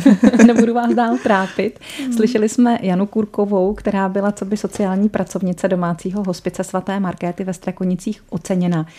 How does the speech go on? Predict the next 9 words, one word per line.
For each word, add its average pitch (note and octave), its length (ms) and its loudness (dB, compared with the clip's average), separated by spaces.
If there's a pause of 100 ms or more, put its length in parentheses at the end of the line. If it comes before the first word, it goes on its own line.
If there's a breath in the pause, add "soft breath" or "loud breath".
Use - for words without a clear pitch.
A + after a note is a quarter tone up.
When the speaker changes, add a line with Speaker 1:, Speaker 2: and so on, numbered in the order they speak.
(500 loud breath)
Speaker 2:
mezi F#3 560 0
dalšími F#3 840 0 (140)
čtyřmi G3 500 0
ženami E3+ 580 2 (760 loud breath)
jako F#3+ 840 2
jedna F#3 440 0
z F#3 60 -2
nejlepších F#3+ 1000 -4 (200)
za F3+ 220 -4